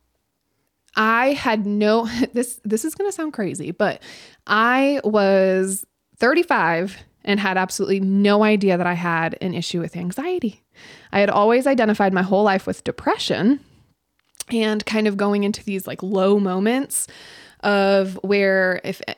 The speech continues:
if there is anyone listening and you battle with depression, you know exactly what I'm talking about. It's like these gray clouds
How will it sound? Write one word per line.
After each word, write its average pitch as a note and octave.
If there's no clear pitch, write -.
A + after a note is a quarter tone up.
if A3
there G#3
is F#3+
anyone B3
listening F#3+
and F#3+
you G3
battle F#3+
with F#3+
depression, F#3
you F#3
know F#3
exactly F3
what F3+
I'm D#3
talking E3
about. D3
It's -
like F3+
these F3+
gray F3+
clouds F#3